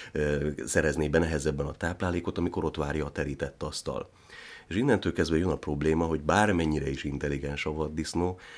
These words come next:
sajnos nem tud olvasni. Nem tudja elolvasni azt, hogy magánterület, és be fog menni, ugye, a kertbe,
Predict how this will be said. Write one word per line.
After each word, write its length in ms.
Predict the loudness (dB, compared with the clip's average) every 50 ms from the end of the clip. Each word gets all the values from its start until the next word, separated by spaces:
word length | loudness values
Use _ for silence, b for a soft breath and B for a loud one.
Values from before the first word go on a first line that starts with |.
| B B B
sajnos 640 | B 4 6 6 6 6 4 2 0 0 -2 -2 -4 0
nem 180 | 2 2 2
tud 160 | 2 0 2 2
olvasni. 580 | 4 4 4 2 0 0 0 -2 -4 -4 -6 _ _ _ _ -20 -20 _ _ 0 2
Nem 120 | 2 4
tudja 180 | 4 4 2 4
elolvasni 300 | 4 4 2 2 2 0
azt, 100 | 0 0
hogy 100 | 0 0
magánterület, 720 | 0 0 0 -2 -2 -4 -4 -4 -4 -2 -2 -2 0 0
és 100 | 0 2
be 160 | 2 2 2
fog 180 | 2 0 -2 -2
menni, 300 | -2 -4 -4 -4 -4 -4
ugye, 180 | -4 -4 -6
a 100 | -8 -6
kertbe, 440 | 0 4 4 4 4 6 4 2